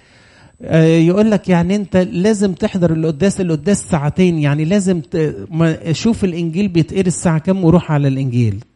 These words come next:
طب ما هو من زمان كنت بتحضر من بدري، ايه اللي خلاك بقيت تحس ان دلوقتي بقى حامل؟ الشيطان في البداية يحاول يحاربك ان انت ما بتبتديش العمل، وبعدين اذا بديت يسيب-، يسيبك شوية،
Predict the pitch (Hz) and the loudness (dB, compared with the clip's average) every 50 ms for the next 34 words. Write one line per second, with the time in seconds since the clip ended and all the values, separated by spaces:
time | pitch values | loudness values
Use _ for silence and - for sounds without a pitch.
0 | _ _ - 135 120 135 139 131 131 139 135 131 131 127 123 120 127 131 135 147 | _ _ -6 -4 -2 0 0 2 2 2 2 0 -2 -2 -2 0 0 0 2 2
1 | 151 147 143 - - 127 - - 117 - - 143 - - 131 127 117 117 117 113 | 0 0 -2 -2 -4 -6 -4 -6 -8 -4 -4 -4 -4 -2 -2 -2 -2 -2 -4 -4
2 | 110 113 117 104 98 92 92 92 - _ _ _ _ _ _ _ _ _ _ _ | -2 -2 -2 -2 -2 -4 -6 -8 -10 _ _ _ _ _ _ _ _ _ _ _
3 | - 196 226 247 226 196 131 - - 165 147 156 170 196 185 175 160 151 156 - | -2 0 0 0 0 0 -2 0 -2 -2 0 0 -2 -2 -4 -2 -4 -4 -2 0
4 | 196 185 - _ - 143 - - - 185 170 - - - - - - - 151 139 | -2 -4 -2 _ -4 -4 -4 -2 -2 -2 -2 -4 -8 -14 -16 -16 -8 -6 -4 -2
5 | 139 131 127 127 123 139 170 - 151 - - 131 117 131 98 - - - 143 131 | -2 -2 0 0 2 2 2 2 0 -2 -2 0 0 0 -2 -4 -2 2 4 4
6 | 120 117 107 101 98 - - - _ _ _ _ _ _ _ _ _ _ _ _ | 4 4 2 0 -2 -4 -8 -16 _ _ _ _ _ _ _ _ _ _ _ _
7 | _ _ _ _ _ _ _ _ _ _ _ - 151 - - 185 170 - 214 233 | _ _ _ _ _ _ _ _ _ _ _ -2 -2 0 2 0 2 2 2 2
8 | 302 359 320 - 240 220 220 190 196 196 180 208 226 247 247 240 233 233 220 208 | 2 0 0 0 0 0 0 2 0 2 2 4 4 4 4 4 4 4 2 0
9 | - - 175 170 - - - 233 247 233 208 190 185 170 - - 226 240 220 208 | -2 -2 0 0 0 0 2 2 4 4 4 2 2 0 0 0 0 0 0 0
10 | 185 - 190 185 190 220 220 185 202 190 175 170 160 - - 165 147 170 175 160 | 0 0 0 0 0 -2 0 2 2 2 4 2 2 2 0 -2 0 0 0 0
11 | 175 208 - - 175 151 135 139 139 127 107 101 92 87 90 - - - _ _ | 0 0 0 2 2 2 4 4 4 2 2 0 -4 -6 -8 -12 -16 -18 _ _
12 | _ _ _ _ _ _ _ _ _ - - _ _ - 139 135 139 143 180 202 | _ _ _ _ _ _ _ _ _ -20 -20 _ _ 0 2 2 2 2 2 0
13 | 214 196 196 175 156 165 156 139 147 143 147 175 196 185 - 180 151 135 - - | 0 0 0 2 2 2 2 2 2 2 4 4 2 2 2 0 0 0 2 2
14 | 180 170 160 - - 147 139 135 - 185 175 165 147 - - - 139 131 120 110 | 2 2 2 0 -2 -2 -2 0 0 0 0 0 0 -2 0 2 4 6 6 4
15 | 101 92 87 | 2 0 -4